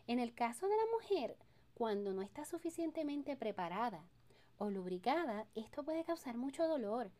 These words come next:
Recuerde, esta parte no es el pie de American Pie. En el caso de las partes nobles masculinas, también hay que tener cuidado ya que la piel de su miembro también es muy sensible.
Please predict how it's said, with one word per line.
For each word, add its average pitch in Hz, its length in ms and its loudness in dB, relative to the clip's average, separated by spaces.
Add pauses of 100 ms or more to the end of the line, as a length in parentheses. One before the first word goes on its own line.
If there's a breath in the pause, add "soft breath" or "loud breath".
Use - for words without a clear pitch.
(360 soft breath)
Recuerde, 220 720 0 (400 soft breath)
esta 277 300 0
parte 370 580 4 (140)
no 214 80 -2
es 233 160 -2
el 294 100 -2
pie 294 260 2
de 262 80 -2
American 175 500 -2
Pie. 175 320 -10 (640 soft breath)
En 254 140 2
el 254 180 -2
caso 262 340 -2
de 359 120 2
las 370 100 0
partes 359 320 0
nobles 359 260 4
masculinas, 339 680 2 (340 soft breath)
también 226 640 0
hay 285 100 -4
que 294 140 -2
tener 285 240 -2
cuidado 262 380 0
ya 285 160 0
que 240 120 0
la 220 120 2
piel 277 240 -2
de 302 100 -2
su 339 140 -2
miembro 330 560 2
también 196 440 -2
es 302 80 -8
muy 196 200 -6
sensible. 190 680 -4